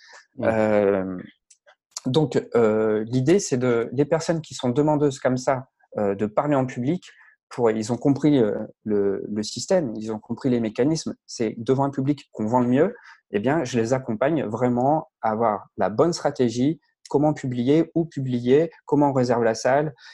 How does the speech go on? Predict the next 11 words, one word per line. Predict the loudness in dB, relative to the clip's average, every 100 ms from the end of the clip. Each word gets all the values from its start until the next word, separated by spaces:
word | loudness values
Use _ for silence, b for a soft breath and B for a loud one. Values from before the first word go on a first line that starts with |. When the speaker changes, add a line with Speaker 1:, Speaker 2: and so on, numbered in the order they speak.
| B
Speaker 2:
et | -2 -2
comment | 0 -2 -2
la | -2
plateforme | 0 0 0 -2
de |
billetterie, | -2 -4 -4 -4 -4
comment | 0 2 2
on |
vend | 0 -4
son | -6 -8 -6
événement. | -2 -2 0 0